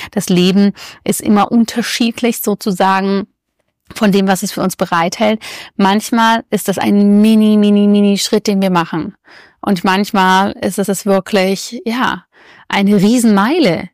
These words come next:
die wir da für uns, ähm, absolviert haben. Und da gibt's kein richtig oder falsch. Beides ist richtig, weil beides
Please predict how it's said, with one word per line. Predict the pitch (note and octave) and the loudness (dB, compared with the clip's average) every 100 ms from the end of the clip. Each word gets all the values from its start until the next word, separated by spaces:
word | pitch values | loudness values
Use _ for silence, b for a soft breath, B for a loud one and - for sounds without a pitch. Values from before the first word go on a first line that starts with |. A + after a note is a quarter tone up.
| _ | _
die | G#3 F#3 | -2 2
wir | F#3 | 2
da | F3+ E3+ D#3+ | 2 0 -2
für | - - | -4 -4
uns, | F3+ F3+ E3+ - - | -2 -2 -2 -8 -2
ähm, | F3+ F3 - - - - | 0 0 -4 -4 -6 -8
absolviert | - G3 - F3+ F#3 F#3 - | -6 -4 0 0 0 -2 -2
haben. | E3 E3 - B B B B | -4 -4 -6 B B B B
Und | F#3+ | -2
da | G#3+ | -2
gibt's | B3 - | -4 -6
kein | - A3 | -2 2
richtig | G3+ G3+ - G#3 G3+ | 2 0 0 -4 0
oder | F#3+ | -2
falsch. | F#3 G#3+ A3+ G3 - - | -2 0 0 0 -4 -4
Beides | F3+ G#3+ B3 A#3+ | -4 0 -2 -2
ist | G3+ - | -4 -2
richtig, | A#3 A3+ F#3 F3+ | -4 -2 -4 -2
weil | F3+ | -2
beides | F3+ F#3 A#3 D4 G3 F3 - | 0 0 2 2 0 -2 -6